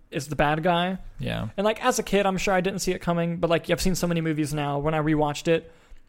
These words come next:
Speaker 1: I, like, as soon as the guy said, like, "Don't trust anybody," I was like, "Fuck, that's right. He's the, he's the bad guy." And I just,
Speaker 2: Yeah.
Speaker 1: I hate that cliche. But little,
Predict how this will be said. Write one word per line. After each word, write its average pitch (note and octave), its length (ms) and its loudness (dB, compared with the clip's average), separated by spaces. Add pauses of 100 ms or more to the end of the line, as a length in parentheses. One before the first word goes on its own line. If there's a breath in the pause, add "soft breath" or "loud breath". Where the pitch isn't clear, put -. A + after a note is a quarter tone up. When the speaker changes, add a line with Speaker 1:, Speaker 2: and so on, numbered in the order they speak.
(360)
Speaker 1:
I, D#3 160 2
like, E3+ 160 0
as D#3+ 100 0
soon F#3 160 2
as D3 100 2
the D#3+ 60 2
guy D#3+ 120 4
said, D3 180 -2
like, C#3 80 -6
"Don't D3+ 140 -2
trust G3+ 260 0
anybody," D3 300 0
I C#3 60 -2
was C#3 120 -2
like, - 140 2
"Fuck, - 260 -6
that's C3 220 -6
right. C3 260 -10
He's D3+ 280 4
the, C#3 140 4
he's D3 220 2
the - 60 -6
bad C3 240 -6
guy." B2 260 -6
And D3 100 -2
I D3 60 2
just, D3 160 -2
Speaker 2:
Yeah. D#3 80 -4
Speaker 1:
I - 40 -2
hate C#3 160 -6
that - 140 -4
cliche. D3 380 -4
But C#3+ 220 0 (320 soft breath)
little, A#3+ 500 6